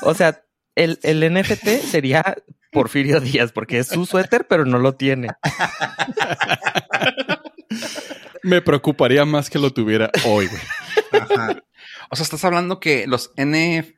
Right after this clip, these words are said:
Speaker 4: N T, esa
Speaker 1: N F T.
Speaker 4: madre.
Speaker 3: N F Ts, non-fungible
Speaker 4: N-,
Speaker 3: tokens, fofo. Pon
Speaker 4: N F Ts.
Speaker 3: atención, güey. Es tu
Speaker 4: N F Ts.
Speaker 3: programa, ten el respeto a tu,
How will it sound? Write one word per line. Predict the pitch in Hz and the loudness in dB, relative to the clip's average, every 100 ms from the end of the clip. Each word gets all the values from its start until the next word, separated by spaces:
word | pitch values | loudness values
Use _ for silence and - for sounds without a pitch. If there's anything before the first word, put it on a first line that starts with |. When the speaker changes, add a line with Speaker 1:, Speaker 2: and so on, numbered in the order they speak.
| _ | _
Speaker 4:
N | - 139 | -4 -2
T, | 143 156 170 - - | 2 2 0 -6 -2
esa | 214 339 - | 0 0 0
Speaker 1:
N | 262 147 151 | 0 2 2
F | 143 156 | 2 0
T. | 170 | 2
Speaker 4:
madre. | 143 | 2
Speaker 3:
N | 156 | 2
F | 165 - 160 | 0 2 0
Ts, | 175 139 107 - - - | 2 0 -2 -6 -16 -12
non-fungible | 113 127 156 165 - 151 147 151 139 | -2 0 0 0 -2 -2 2 2 0
Speaker 4:
N-, | - | 0
Speaker 3:
tokens, | 131 135 135 107 - | 0 2 0 -4 -6
fofo. | 98 | -6
Pon | 131 147 | 0 2
Speaker 4:
N | |
F | 151 | 2
Ts. | |
Speaker 3:
atención, | 220 - 131 - - 135 175 185 | 2 0 -2 -2 -4 -4 -4 -4
güey. | 156 110 | -4 -2
Es | |
tu | |
Speaker 4:
N | 160 | -2
F | 170 185 | 0 -2
Ts. | - | -2
Speaker 3:
programa, | 202 110 117 165 226 220 123 | -2 0 2 2 2 0 0
ten | 131 160 | -2 0
el | 208 | 0
respeto | 208 127 - - 165 - 214 | 0 0 -2 -4 -4 0 -2
a | 202 | -2
tu, | 147 123 98 | -4 -4 -6